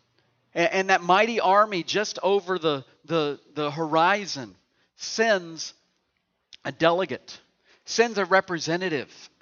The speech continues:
<clears throat> and he comes riding in on a donkey. And he's carrying an olive branch. And he comes in and he,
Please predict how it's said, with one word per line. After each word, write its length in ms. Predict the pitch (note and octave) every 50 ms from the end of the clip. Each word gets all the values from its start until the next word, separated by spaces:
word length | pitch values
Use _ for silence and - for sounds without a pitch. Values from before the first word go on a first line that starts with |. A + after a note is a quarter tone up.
| - -
<clears throat> 360 | - - _ _ - - -
and 100 | - F#3
he 60 | F#3 F3
comes 320 | - G#3 G3 F3+ C3+ B2
riding 500 | D3+ F3 F#3+ G3+ A3 A#3 A#3 A3+ G#3 G3
in 300 | G3 G3+ G3+ G3 F#3+ E3+
on 120 | E3 D#3+
a 60 | D#3+ D3
donkey. 580 | B2+ A2 C#3+ D3 E3 F3 E3+ - C#3 G2+ - _ _ _ _ _ _ _ _ _ _ _ _ _ _ _ _ _ _ _ _ _ _ _ _ _ _ _ - - _ - _ -
And 100 | D3+ E3
he's 140 | E3+ E3 -
carrying 480 | - F#3+ G3+ G#3 A3 A3 A3 G#3 G3
an 100 | F3+ E3 - -
olive 460 | C#3 D3+ E3 F3 F3 E3+ C#3+ B2 _
branch. 640 | - B2+ B2 A2+ G2 F2 _ - - - - - - _ _ _ _ _ _ _ _ _ _ _ _ _ _ _ _ _ -
And 80 | - F#3
he 60 | F#3+
comes 320 | F3+ - G#3 G#3+ A3 G3 E3+
in 220 | G#3 G#3 G#3+ G#3
and 100 | G3+ F3+
he, 160 | F3 E3 C#3+